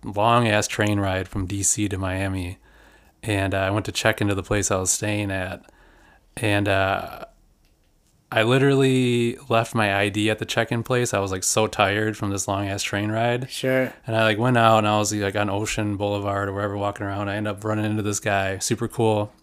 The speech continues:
Speaker 1: I still got him saved in my phone as Steve Weed.
Speaker 2: <laughs>
Speaker 1: But he was just
Speaker 2: Awesome.
Speaker 1: like, he was like, "I can get you some weed right now, man." And I was like, "Yeah, I'll buy some weed right now." And I looked at my
Speaker 2: <laughs>
Speaker 1: wallet and I realized that I had left my I D back at the, the check-in at the hotel.
Speaker 2: Sure.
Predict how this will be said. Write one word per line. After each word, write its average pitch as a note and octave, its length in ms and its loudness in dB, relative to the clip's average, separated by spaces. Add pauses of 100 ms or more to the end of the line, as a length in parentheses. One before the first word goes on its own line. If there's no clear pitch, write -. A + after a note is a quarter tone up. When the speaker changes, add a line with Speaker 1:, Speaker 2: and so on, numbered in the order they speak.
(180)
Speaker 1:
I A#2 40 -6
still C3 180 2
got C3 140 6
him A#2+ 80 2
saved B2 260 0
in A2+ 60 0
my G2+ 100 2
phone G#2+ 340 4
as F#2+ 140 0
Steve A2 380 0
Weed. G2+ 480 -2
Speaker 2:
<laughs> - 260 -20
Speaker 1:
But D3+ 460 10
he A#2 100 6
was A#2 160 6
just A2+ 140 2
Speaker 2:
Awesome. A2+ 80 4
Speaker 1:
like, G#2+ 100 2
he A2+ 60 2
was G#2+ 120 2
like, G#2+ 140 2
"I A2+ 60 -4
can B2 100 -4
get B2 160 -4
you C3 60 -2
some B2 140 0
weed C3+ 200 0
right B2 200 2
now, C3+ 220 6
man." B2+ 340 2
And A#2 140 0
I A2 60 4
was G#2+ 120 0
like, G#2+ 380 -2 (360)
"Yeah, E3+ 260 8
I'll D3 80 10
buy C3+ 180 2
some A2 180 0
weed G#2 200 2
right G#2 180 2
now." G#2+ 200 4
And A2+ 100 4
I - 20 2
looked A2+ 200 2
at C#3+ 60 8
my B2 140 10
Speaker 2:
<laughs> A2+ 60 8
Speaker 1:
wallet A#2+ 400 8
and A2+ 100 2
I G#2+ 40 4
realized A2+ 600 4
that G#2 100 2
I G2 40 0
had G#2 140 2
left A2+ 200 0
my G2 260 2
I G2 120 -2
D A2+ 340 0
back G#2+ 300 0
at A2 80 -2
the, G#2+ 80 -6
the G2+ 220 -8
check-in A#2+ 440 0
at F#2 120 -4
the F#2+ 80 -4
hotel. G#2+ 600 0
Speaker 2:
Sure. A#2+ 200 -6